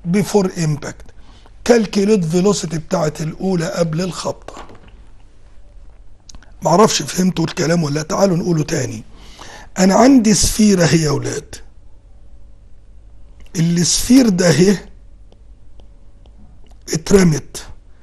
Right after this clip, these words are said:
بدأت تطلع تطلع تطلع، بعد وان مينيت يعني بعد سيكستي seconds another sphere اترمت. دي مش هتفضل هنا، هتفضل تطلع،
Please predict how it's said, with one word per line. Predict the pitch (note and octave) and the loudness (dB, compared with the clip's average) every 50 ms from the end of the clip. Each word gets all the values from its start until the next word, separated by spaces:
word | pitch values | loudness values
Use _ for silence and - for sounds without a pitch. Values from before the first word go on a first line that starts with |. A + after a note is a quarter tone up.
| - - - - - | -20 -20 -20 -14 -8
بدأت | F3+ D3+ D#3+ G#3 A#3+ A#3 A3 A3 A3 G#3 F#3 D#3 - - - | -4 2 4 6 6 6 6 4 4 2 -2 -6 -8 -6 0
تطلع | - A3 G#3+ G#3+ - F#3 F#3 F3+ F#3 | 2 2 2 2 0 0 0 0 0
تطلع | E3 - - G3 F3+ - F3+ F3+ F3 - | -2 -2 -4 -4 -4 -4 -2 -2 -2 -2
تطلع، | D3+ - F3 - - - - - - - - - - - - - - - - - - - - - - - - - | -2 -4 -8 -8 -8 -10 -12 -12 -14 -14 -18 -18 -20 -20 -20 -20 -20 -20 -20 -20 -20 -20 -20 -20 -20 -20 -14 -8
بعد | G3 D3+ D3+ D#3 E4 F4 G#4 G4+ - - A3 G3+ G3 | -4 -2 2 4 6 6 6 6 4 4 4 4 6
وان | A3+ G#3+ G#3+ A3+ B3 B3 A#3+ A3 G#3+ | 6 6 6 6 6 8 8 8 8
مينيت | G#3+ G#3 G#3 G#3+ B3 A#3 - - - - - - - - - - - - - - - - | 8 8 8 8 8 6 2 -4 -16 -16 -18 -20 -20 -20 -20 -20 -20 -20 -20 -20 -18 -8
يعني | - D3+ C#3+ D3 D#3 | -6 -4 -2 0 2
بعد | D#3 F3 E3+ D#3+ D3+ D#3 D#3+ | 2 2 2 2 0 0 0
سيكستي | - - - A#3 G#3+ - - - - - F#3 E3+ D#3 | 0 0 0 0 0 0 0 -2 -2 0 -2 -2 -2
seconds | C#3 - - F3+ F3 - - F#3+ G3+ A3 G3+ - - - - - - - - - - - - - - - - - | 0 0 0 0 0 0 0 2 2 2 2 -2 -6 -12 -16 -20 -20 -20 -20 -20 -20 -20 -20 -20 -20 -18 -6 -2
another | E3+ F3 F#3 G#3 B3 C4 A3+ G#3 G3 F#3 F3 F3 E3+ | 2 4 6 6 6 6 4 4 4 4 4 2 2
sphere | - - - - - F#3 F3+ G3 G3+ G#3+ G#3+ G#3+ A3 A3 G#3 G3 F#3+ - - | 0 -2 -4 -4 -2 -2 0 2 2 4 4 6 6 6 6 4 2 -2 -6
اترمت. | E3 D#3 - - E3+ D#3+ D#3 C#3+ C#3 C3 - - - - - - - - - - - - - - - - - - _ - - - - - - - - - - - - | -6 -6 -4 -4 -2 -2 -2 -2 -4 -8 -12 -16 -18 -18 -18 -20 -20 -20 -20 -20 -20 -20 -20 -20 -20 -20 -20 -20 _ -20 -20 -20 -20 -20 -20 -20 -20 -20 -20 -20 -10
دي | F#3+ C#3+ D3+ G#3+ | -2 4 4 6
مش | A3+ A3+ - - | 6 6 4 4
هتفضل | G3+ G3+ - A#3+ A3+ G3+ A3+ A3 | 2 4 4 4 4 4 4 6
هنا، | F3 G#3 C4 C4 A3+ - - | 6 6 6 6 4 2 -2
هتفضل | - D#3+ - F3 E3+ D#3 D3+ D#3+ G3 G3 | -4 -8 -6 -4 -2 -2 0 2 0 0
تطلع، | F3+ - - A3+ A#3 A3+ - C#3+ - - - - - | 2 4 4 4 4 2 -2 -6 -6 -6 -8 -10 -14